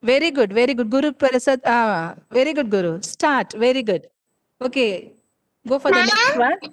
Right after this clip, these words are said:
Speaker 1: Yes, dear.
Speaker 2: Ma'am?
Speaker 1: Uh, go for the next one. Start. Very good, ma. Very good, Sub-, uh, Subhashri. Very good. File,
Speaker 2: Ma'am?
Speaker 1: edit. Yes.
Speaker 2: Ma'am, I can also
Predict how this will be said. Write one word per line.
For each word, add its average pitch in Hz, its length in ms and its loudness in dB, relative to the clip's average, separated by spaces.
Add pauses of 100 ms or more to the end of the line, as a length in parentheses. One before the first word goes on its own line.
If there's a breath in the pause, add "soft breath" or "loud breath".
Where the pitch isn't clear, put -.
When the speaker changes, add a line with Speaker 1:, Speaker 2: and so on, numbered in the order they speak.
(140)
Speaker 1:
Yes, 226 220 -2
dear. 254 260 0 (580)
Speaker 2:
Ma'am? 427 440 0 (500)
Speaker 1:
Uh, 208 360 -6
go 254 180 2
for 311 120 0
the 302 100 4
next 254 300 -4
one. 254 260 2 (560)
Start. 269 360 -2
Very 262 220 2
good, 254 180 -4
ma. 170 140 -2
Very 233 200 -2
good, 269 140 -4
Sub-, 220 220 -2
uh, 202 380 -2
Subhashri. 226 540 -4
Very 220 220 0
good. 208 220 -6 (520)
File, 254 240 2
Speaker 2:
Ma'am? 427 440 2 (180)
Speaker 1:
edit. 247 560 0 (500)
Yes. 262 540 -4 (1200)
Speaker 2:
Ma'am, 381 560 -16 (140)
I 370 360 -6
can 508 140 0 (120)
also 440 240 0